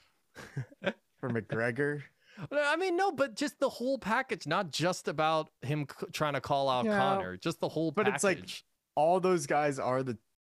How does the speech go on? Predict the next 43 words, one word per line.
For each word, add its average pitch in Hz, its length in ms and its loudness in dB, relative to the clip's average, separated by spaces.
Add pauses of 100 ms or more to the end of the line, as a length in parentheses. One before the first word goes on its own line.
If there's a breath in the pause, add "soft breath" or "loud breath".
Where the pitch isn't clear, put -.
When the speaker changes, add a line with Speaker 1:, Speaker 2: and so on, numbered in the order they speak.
Speaker 2:
cream 131 340 0
of 127 60 -2
the 117 80 -4
crop, - 360 -2
the 117 80 -4
top 117 340 -2
of 104 100 -6
the - 80 -20
top. 110 400 -4
You 120 100 -4
know, 131 180 -6
like, 117 300 -4 (1120)
who 127 120 0
else 135 240 0
is 101 140 -4
he 95 80 -10
gonna 95 200 -8
<laughs> - 0 -
call - 300 -8
out, - 300 -14
you 110 140 -6
know? 117 180 -4 (960)
Speaker 1:
That 123 140 -2
makes 139 220 -2
sense. - 440 -4 (1300)
I 107 100 -2
guess, 107 300 -4
yeah, 107 220 0
who 107 200 -2
else 110 200 -4
is 78 100 -12
he 90 100 -10
gonna 87 200 -12
call 90 260 -6
out? 90 220 -6 (340 soft breath)
I 156 60 -2
don't 170 120 -2
know. 90 140 -12 (240)
It's, 185 300 -8
uh, 196 360 -2 (840)
I 156 80 4
don't 104 100 -2
know. 82 80 -14